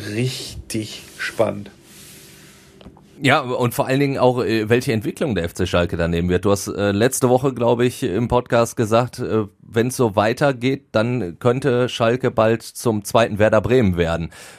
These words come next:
Speaker 2: Und wenn wir dann so gucken in Sachen Ausgliederung,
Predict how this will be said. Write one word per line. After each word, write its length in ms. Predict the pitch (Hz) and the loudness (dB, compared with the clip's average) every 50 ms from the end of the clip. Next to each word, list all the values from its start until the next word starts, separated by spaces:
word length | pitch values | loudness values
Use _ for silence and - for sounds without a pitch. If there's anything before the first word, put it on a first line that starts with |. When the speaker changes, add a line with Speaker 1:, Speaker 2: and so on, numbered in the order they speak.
| - - - | -16 -8 -4
Speaker 2:
Und 100 | 98 98 | -2 2
wenn 160 | 101 104 117 | 2 4 4
wir 140 | 113 107 104 | 4 4 4
dann 180 | 101 110 110 | 4 2 0
so 120 | 107 101 110 | 0 -4 -6
gucken 440 | - - 131 - 120 135 139 131 110 | 0 0 0 0 0 -4 -4 -6 -8
in 140 | - 113 | -10 -8
Sachen 280 | 98 - - - 127 - | -4 -4 -4 -4 -6 -8
Ausgliederung, 1040 | - 113 131 139 - - 131 139 143 139 135 131 127 143 151 151 143 110 85 - | -4 -4 -4 -4 -4 -2 -2 0 4 4 2 2 2 -2 -2 -2 -4 -4 -8 -12